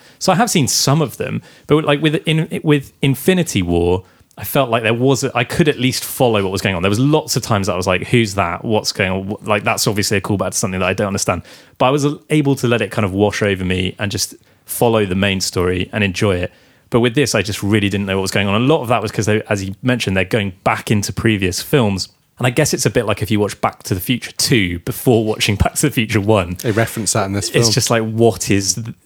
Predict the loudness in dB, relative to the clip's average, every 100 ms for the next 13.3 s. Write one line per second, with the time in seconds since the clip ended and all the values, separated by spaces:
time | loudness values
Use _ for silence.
0 | _ -2 0 2 2 2 0 -2 -6 -4
1 | -4 -6 -10 -4 -2 -2 0 0 0 -2
2 | 0 0 2 0 0 0 0 0 -2 -2
3 | -4 -4 -4 -4 -2 -4 -6 -20 -14 -4
4 | 0 0 0 2 2 0 -8 _ _ -2
5 | 0 0 0 2 2 0 -2 -2 0 0
6 | 2 -2 -6 _ _ _ _ -4 -2 0
7 | 0 0 2 2 2 2 0 0 0 0
8 | 2 0 2 2 2 2 0 2 0 2
9 | 0 2 2 2 2 2 2 2 -2 -6
10 | -20 _ -4 2 2 4 2 2 -2 2
11 | 2 4 2 2 2 2 0 0 0 0
12 | 0 0 2 0 0 0 0 -2 -4 0
13 | 2 0 -4